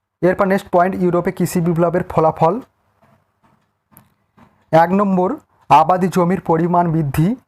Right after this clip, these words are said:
দু নম্বর নতুন জমির শ্রেণীর উদ্ভব। এরপর তিন নম্বর পয়েন্ট জমির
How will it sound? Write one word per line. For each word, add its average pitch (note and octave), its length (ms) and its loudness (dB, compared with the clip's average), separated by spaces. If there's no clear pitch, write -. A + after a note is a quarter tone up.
দু D#3+ 220 2
নম্বর F3+ 300 0
নতুন F#3 260 -2
জমির E3+ 280 -2
শ্রেণীর F3 380 0
উদ্ভব। E3+ 340 -2
এরপর F#3 320 0
তিন F3+ 200 2
নম্বর G3 180 -2
পয়েন্ট E3+ 260 0
জমির F3 300 0